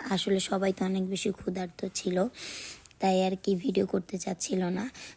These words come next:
Then আমরা এখানে বাইরে যাই, আমার ছোট ভাই আমাকে ডেকে নিয়ে যায়, "আপু আসো, এখানে ফটকা ফুটাবে।" Then ও যাতে বলছিল, "একটু ভিডিও করো, আমি ফটকা ফুটাই।" দেখেন কত পাট নিয়ে সে ফটকা ফুটাতে যাচ্ছিল। Then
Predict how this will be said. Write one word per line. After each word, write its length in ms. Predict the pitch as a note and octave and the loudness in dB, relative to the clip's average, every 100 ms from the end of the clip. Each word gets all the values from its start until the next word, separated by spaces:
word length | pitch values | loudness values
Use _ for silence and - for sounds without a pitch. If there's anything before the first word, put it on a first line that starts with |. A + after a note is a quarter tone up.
| - | 2
Then 200 | A3+ B3 | 4 6
আমরা 220 | A#3 A3+ | 4 2
এখানে 280 | A3 A3+ A3 | 2 2 4
বাইরে 420 | G#3+ G#3 G#3 G#3 | 2 2 2 2
যাই, 260 | G3 G3+ G#3+ | 2 2 2
আমার 240 | G#3 F#3+ | 0 0
ছোট 300 | F#3+ - F#3+ | 0 0 0
ভাই 340 | F#3 F3+ F3+ F#3+ | 2 4 4 2
আমাকে 300 | F#3 E3+ F#3+ | 0 0 2
ডেকে 300 | F#3 - F#3+ | 2 2 2
নিয়ে 240 | F3+ F3 | 4 2
যায়, 140 | E3+ | 0
"আপু 240 | E3+ - F#3+ | 0 -2 -6
আসো, 420 | F#3 - - A3+ - - - | -4 -2 -2 -2 -6 -12 -4
এখানে 240 | F3 F#3 F#3+ - | 0 2 2 0
ফটকা 300 | F#3+ - F#3+ | -2 -2 -4
ফুটাবে।" 480 | G3+ F#3+ F#3 F#3+ C4+ - - - - - A3 | -2 0 2 0 -2 -10 -14 -14 -18 -4 0
Then 200 | A#3 A#3 | 2 2
ও 280 | A#3+ A#3+ G#3+ | 2 2 2
যাতে 300 | G3+ F#3+ G3 | 2 4 4
বলছিল, 380 | G#3 - G3+ | 4 4 4
"একটু 220 | G3 - F#3 | 4 2 2
ভিডিও 360 | G3 F#3 G3+ | 4 6 6
করো, 240 | G3 F#3 F3+ | 6 2 2
আমি 180 | F#3 | 0
ফটকা 360 | F3 F#3 - G3 | -2 -2 0 -2
ফুটাই।" 380 | - - F#3 B3 - - - | -2 -4 -2 -2 -8 -12 2
দেখেন 340 | G3 F3 F#3+ | 2 2 0
কত 240 | F#3 G3 F#3+ - | 0 0 0 0
পাট 320 | F#3+ F#3 - | 0 0 2
নিয়ে 140 | G3 F#3 | 4 4
সে 140 | G3 | 0
ফটকা 360 | - F#3+ - F3+ | 0 0 2 0
ফুটাতে 380 | F#3 F3+ F3+ | 2 2 4
যাচ্ছিল। 480 | F#3 F3+ - - F3+ A3 - - - - - - - | 4 2 0 2 0 0 -4 -16 -14 -12 -14 -8 2
Then 280 | G3 G#3 | 4 4